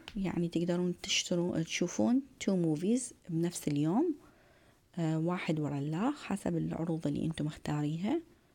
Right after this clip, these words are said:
مثلًا هسه عندهم فروزن تو ماليفيسنت فور ديزني، آم، دكتور سليب والجوكر. طبعًا الادميشن، آه،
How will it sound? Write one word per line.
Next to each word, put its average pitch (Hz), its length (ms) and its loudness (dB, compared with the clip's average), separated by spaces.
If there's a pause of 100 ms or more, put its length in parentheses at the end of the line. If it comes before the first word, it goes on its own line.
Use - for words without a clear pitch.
(880)
مثلًا 170 420 0
هسه - 200 -4
عندهم 170 200 0
فروزن 180 500 0
تو 180 280 -2
ماليفيسنت 185 840 0
فور 156 300 -4
ديزني، 202 580 0 (1800)
آم، 170 240 -2
دكتور 170 340 0
سليب 202 540 0
والجوكر. 180 880 -2 (1300)
طبعًا 214 220 4
الادميشن، 220 960 4 (280)
آه، 170 420 0